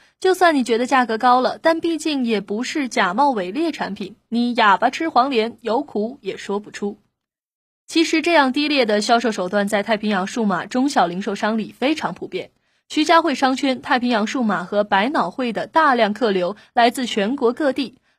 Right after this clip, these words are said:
很多人不可能因为上当受骗再回上海来交涉，就算投诉，调查取证困难。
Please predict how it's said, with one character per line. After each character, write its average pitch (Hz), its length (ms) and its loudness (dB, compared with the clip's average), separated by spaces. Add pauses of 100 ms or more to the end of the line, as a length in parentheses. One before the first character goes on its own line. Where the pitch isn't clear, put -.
很 277 140 0
多 359 160 4
人 311 200 0
不 311 120 0
可 254 120 -2
能 214 200 0
因 320 160 -4
为 302 100 -2
上 285 280 0
当 269 180 0
受 269 180 -2
骗 262 260 -2
再 254 140 0
回 226 160 -2
上 330 240 2
海 - 220 -6
来 151 100 -6
交 180 220 -2
涉， - 260 -8 (160)
就 330 140 0
算 226 180 2
投 185 220 -4
诉， 240 240 -6 (240)
调 330 180 6
查 269 200 2
取 226 180 -4
证 262 160 -2
困 269 240 -2
难。 - 160 -8